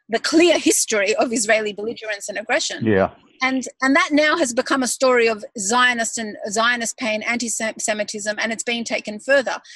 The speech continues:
Speaker 1: This, so we know that it's a constant centering of the Zionist. And, and the last point is that any opportunity is being used as a hasbara, as propaganda. And I just think it's not even so much appalling anymore as it is so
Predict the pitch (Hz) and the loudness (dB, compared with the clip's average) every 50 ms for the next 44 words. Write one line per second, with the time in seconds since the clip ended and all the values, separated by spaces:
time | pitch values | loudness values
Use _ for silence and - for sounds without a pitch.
0 | - - - 302 285 - - - - - - 240 240 - - 320 285 339 330 330 | -20 -8 -6 -4 -4 -4 -4 -6 -8 -10 -10 -10 -6 -2 0 2 4 4 4 4
1 | 359 370 427 523 466 381 359 - - 247 - - 285 302 311 - 349 302 247 - | 4 2 2 0 0 -2 0 0 -2 -4 -2 -2 0 0 0 0 0 -2 0 -2
2 | - - 240 240 262 262 - - 214 208 180 175 190 - - _ _ _ _ _ | -4 -4 -2 -2 -2 -2 -2 -4 -4 -4 -6 -6 -8 -14 -18 _ _ _ _ _
3 | _ - 233 233 226 208 - - - 185 185 214 208 226 208 220 226 233 233 220 | _ 2 2 2 2 0 -4 -14 -12 -6 -4 -4 -2 0 2 2 4 4 4 2
4 | 202 196 180 - - - - - - - - - _ _ - 247 240 240 233 233 | 0 -2 -6 -6 -8 -8 -8 -10 -14 -18 -20 -20 _ _ -4 -4 -2 -2 -4 -6
5 | - _ _ - 254 247 240 226 - 262 269 285 302 349 415 - - - - 262 | -10 _ _ -6 -4 -4 -4 -4 -4 -2 0 2 2 2 2 0 -4 -4 -4 -4
6 | 240 233 226 220 214 214 - - - _ _ _ _ 214 _ _ - - - - | -4 -4 -4 -6 -6 -8 -10 -16 -20 _ _ _ _ _ _ _ -20 -20 -20 -10
7 | 214 - 240 220 - - 294 302 320 311 294 277 - - - - - 262 262 254 | -2 0 0 0 0 0 0 2 4 4 2 2 0 -4 -6 -2 -2 -2 -2 -2
8 | 240 220 196 196 190 - - 196 190 - 226 226 214 208 208 220 226 202 190 190 | -4 -4 -6 -6 -6 -8 -10 -8 -4 -4 -4 -4 -4 -6 -6 -6 -6 -6 -6 -6
9 | 196 - - - - 214 208 208 202 - 226 - - - 247 247 214 202 247 269 | -8 -10 -8 -4 -4 -2 -2 -2 -4 -6 -8 -6 -4 -4 -4 -4 -2 -2 -2 0
10 | 247 220 190 - 202 220 214 - - 233 226 - 220 202 220 220 240 247 226 220 | 0 -2 -2 -2 -2 -4 -4 -4 -4 -4 -4 -4 -4 -4 -4 -4 -4 -4 -6 -10
11 | - - - - - 233 240 247 269 262 370 403 - - 480 427 320 311 - - | -12 -14 -14 -12 -10 -8 -6 -6 -6 -6 -6 -8 -8 -8 -6 -6 -6 -8 -10 -16
12 | - - - _ _ _ _ _ _ - 285 - - 539 605 587 494 403 - 302 | -20 -20 -20 _ _ _ _ _ _ -8 -6 -2 0 4 4 4 4 2 0 -2
13 | 277 269 247 - 247 - - 240 240 262 269 262 240 233 214 208 214 214 202 208 | -2 -2 -2 -2 -6 -6 -4 -4 -4 -2 -2 -4 -6 -6 -8 -6 -6 -4 -4 -4
14 | 220 - 220 214 226 220 - - - - - - - 269 269 269 277 277 262 | -4 -4 -6 -6 -8 -10 -12 -12 -14 -14 -14 -8 -2 0 0 2 2 0 -2